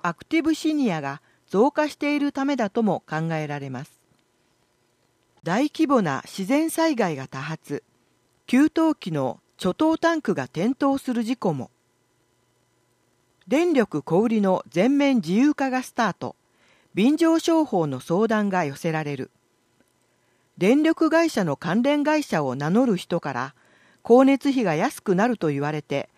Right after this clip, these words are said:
太陽光パネルの設置を勧誘された、など、自由化に便乗した相談もありました。インターネットを利用した詐欺的商法、怪しい投資話も後を絶たず。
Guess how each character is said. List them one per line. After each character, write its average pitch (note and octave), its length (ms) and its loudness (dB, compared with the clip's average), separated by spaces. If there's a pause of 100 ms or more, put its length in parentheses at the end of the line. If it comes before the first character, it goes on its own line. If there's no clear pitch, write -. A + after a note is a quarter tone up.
(340)
太 G3 200 0
陽 D#4+ 260 4
光 D#4 260 0
パ D#4 160 -2
ネ C4+ 120 4
ル F3+ 100 0
の C3 160 -4
設 - 300 -8
置 C4 160 0
を B3+ 80 4
勧 G3 320 0
誘 A#3 200 4
さ G3+ 160 -6
れ F#3 120 -4
た、 - 260 -8 (360)
な F#3 160 0
ど、 D3 240 -4 (460)
自 G#3+ 120 2
由 C#4 180 6
化 C4+ 160 0
に B3 140 4
便 G#3 260 2
乗 C#4 200 2
し - 60 -8
た C4 140 -2
相 G#3+ 260 0
談 C4 180 2
も A#3 120 2
あ G#3+ 40 2
り G3 120 0
ま F3+ 120 -2
し - 80 -12
た。 - 160 -12 (1800)
イ A3+ 140 4
ン D#4 60 2
タ E4+ 200 4
ー - 20 4
ネ E4+ 120 2
ッ F4+ 120 -2
ト G3 160 2
を D3+ 80 0
利 C#3 120 -6
用 D#3+ 180 0
し - 80 -12
た D3 280 -6 (640)
詐 G3 200 -2
欺 C#4+ 120 0
的 - 240 -4
商 G3+ 260 -2
法、 F3+ 320 -2 (400)
怪 A#3 260 0
し C4+ 260 -4
い A#3+ 40 -6
投 B3 240 2
資 D4+ 140 -4
話 C4 380 0
も C3 200 -6
後 B3 260 0
を B2+ 80 -4
絶 - 160 -14
た F3+ 140 -4
ず。 B2+ 160 -14